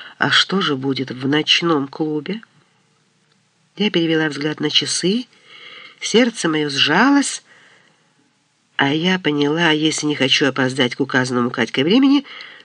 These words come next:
надо торопиться. "О, чёрт!" — взвыла я и кинулась в ванную, затем в спальню, распахнула дверь шкафа и замерла с открытым ртом.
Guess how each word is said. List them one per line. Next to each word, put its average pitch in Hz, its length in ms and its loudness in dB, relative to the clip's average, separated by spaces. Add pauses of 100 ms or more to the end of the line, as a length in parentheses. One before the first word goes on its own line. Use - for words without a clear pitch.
(120)
надо 170 460 -2 (220)
торопиться. - 500 -8 (880)
"О, 247 140 6 (120)
чёрт!" — - 600 -2
взвыла 165 400 2
я 175 220 4
и 160 60 2
кинулась 170 480 0
в 131 80 -6
ванную, 175 420 4
затем 147 240 0
в 151 60 -6
спальню, 190 580 0 (340)
распахнула 214 640 0
дверь 175 200 0
шкафа 185 600 2 (1400)
и 190 120 -2
замерла 143 640 -2
с - 100 -2
открытым 110 420 -6
ртом. 110 420 -8